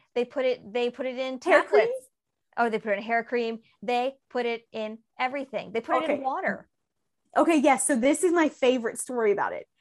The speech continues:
Speaker 2: There was a patented drink
Speaker 1: Mm-hmm.
Speaker 2: named, and I love this name so much, I can't even tell you. I, I'm gonna call it Radithor, 'cause it's radium or radiation. Radithor.
Speaker 1: It is Radithor.
Speaker 2: Okay.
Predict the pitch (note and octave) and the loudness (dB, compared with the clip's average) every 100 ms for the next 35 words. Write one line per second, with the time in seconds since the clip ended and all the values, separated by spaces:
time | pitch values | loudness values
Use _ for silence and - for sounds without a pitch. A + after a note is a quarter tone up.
0 | _ _ - C4+ F#4 F#4+ - A#3+ G#3 _ | _ _ 0 4 6 4 4 0 -2 _
1 | _ - - B3+ C4 E4 D4+ E4 E4 D#4+ | _ -14 -2 0 2 2 2 2 -2 -4
2 | - _ - C4 G#3+ - - - _ - | -14 _ -2 0 0 -6 -20 -20 _ -14
3 | A#3+ A#3+ A3+ G#3 F#3+ G#3+ - _ - A#3+ | -10 -6 -4 -4 -6 -10 -14 _ -4 0
4 | A3+ G#3 A#3 B3 B3+ A3 A#3 B3 G3 G3 | 2 0 0 -2 -2 -4 -4 -4 -4 -6
5 | B3 - G#3+ F#3+ G3+ G#3+ F3 F#2 - _ | -8 -8 -8 -8 -6 -6 -6 -8 -16 _
6 | _ _ - - _ _ G3+ - - F4+ | _ _ -20 -20 _ _ -8 -4 2 4
7 | A4+ E4 D#4 C4 G3 A3+ A3+ G3 - - | 4 2 4 2 4 2 2 0 -4 -6
8 | A3 - _ _ _ _ _ _ _ _ | -6 -8 _ _ _ _ _ _ _ _
9 | B3 G#3+ G3+ G3 G#3+ F3+ E3 C#3 - F#3 | -8 -8 -6 -2 -2 -2 -6 -6 -6 -6
10 | F#3 F3+ F3+ E3+ - A3 B3+ G3 G#3 A#2 | -4 -4 -6 -8 -10 2 4 4 0 -4
11 | C2+ - _ _ - A3+ B3 F#4 C#4+ A#3 | -4 -10 _ _ -8 -2 -2 -2 -4 -6
12 | - - E3 - F#3 | -6 -10 -6 -4 -4